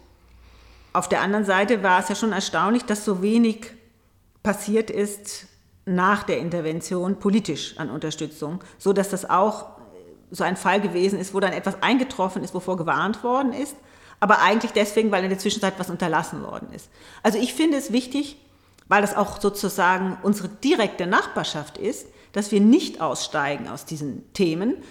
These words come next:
sondern dass wir da dranbleiben. Denn wir sind auch die Hauptbetroffenen, wenn es schief geht.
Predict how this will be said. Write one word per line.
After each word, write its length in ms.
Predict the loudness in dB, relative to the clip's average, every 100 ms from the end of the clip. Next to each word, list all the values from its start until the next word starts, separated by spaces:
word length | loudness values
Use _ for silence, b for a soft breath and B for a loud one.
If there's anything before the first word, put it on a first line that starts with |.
| B
sondern 220 | 0 2
dass 160 | 2 0
wir 80 | -2
da 100 | -2
dranbleiben. 840 | 2 2 2 0 0 -2 -4 -8 0
Denn 180 | 2 4 2 -6 B B _ -20 _
wir 260 | -4 2 4
sind 220 | 4 2
auch 120 | 0
die 140 | 0 4
Hauptbetroffenen, 1000 | 2 2 -8 -2 0 0 -2 -4 -2 -4 -8 b b b b _ _ _ 0
wenn 220 | 4 4
es 320 | 2 -8 -12 -12 -6
schief 360 | -4 -4 -6
geht. 340 | -6 -6 -8